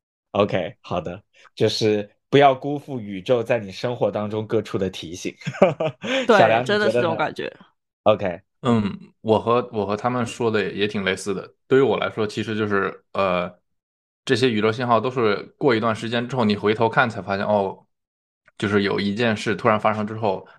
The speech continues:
Speaker 3: 这个节点之后，它改变了我的一个对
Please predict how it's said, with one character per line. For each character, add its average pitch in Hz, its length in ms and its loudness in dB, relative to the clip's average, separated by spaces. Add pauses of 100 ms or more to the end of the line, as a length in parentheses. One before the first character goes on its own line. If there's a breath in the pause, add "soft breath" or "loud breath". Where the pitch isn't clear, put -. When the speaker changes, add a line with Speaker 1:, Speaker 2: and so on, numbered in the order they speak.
(160)
Speaker 3:
这 123 100 0
个 107 60 4
节 104 160 2
点 101 160 0
之 107 100 0
后， 110 140 0
它 104 240 2
改 95 220 0
变 104 200 0
了 101 80 0
我 90 220 -4
的 90 140 -6
一 90 100 -8
个 90 380 -6 (580)
对 98 640 0